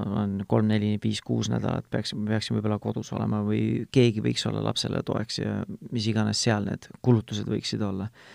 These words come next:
Et, äh, et see on nagu jälle lihtsam nagu ikkagi ju hoomata. Aga kui on sellised keerulised haigused, et mis siis tegelikult, äh,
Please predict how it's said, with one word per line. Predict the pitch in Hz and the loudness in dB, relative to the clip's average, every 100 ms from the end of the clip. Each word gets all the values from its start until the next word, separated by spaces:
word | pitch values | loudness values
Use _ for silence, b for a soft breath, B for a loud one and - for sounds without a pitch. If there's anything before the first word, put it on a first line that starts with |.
| B B B B B | B B B B B
Et, | 107 101 - 110 | -2 -2 0 2
äh, | 107 104 104 110 | 2 2 0 -2
et | - _ - - | -6 _ -4 6
see | 143 | 8
on | 135 | 10
nagu | 117 | 8
jälle | 120 113 117 | 8 8 8
lihtsam | 123 - - 101 | 6 4 -2 -2
nagu | 101 | -2
ikkagi | 120 - 104 - | -4 -6 -6 -6
ju | 104 - _ _ _ - 123 | -6 -10 _ _ _ -2 6
hoomata. | 127 113 110 - 120 B B B B - | 8 8 2 -6 -8 B B B B 2
Aga | 117 110 | 4 6
kui | 117 | 6
on | 147 135 | 8 8
sellised | 117 110 107 - | 6 6 2 4
keerulised | 120 113 110 104 104 | 6 8 6 2 2
haigused, | 107 110 107 107 | 4 2 2 -2
et | 107 - | -2 0
mis | 131 - | 0 2
siis | 113 - | -2 2
tegelikult, | 127 139 101 98 101 - - | 2 4 2 -2 -6 -8 -6
äh, | 104 101 101 | -4 -2 -4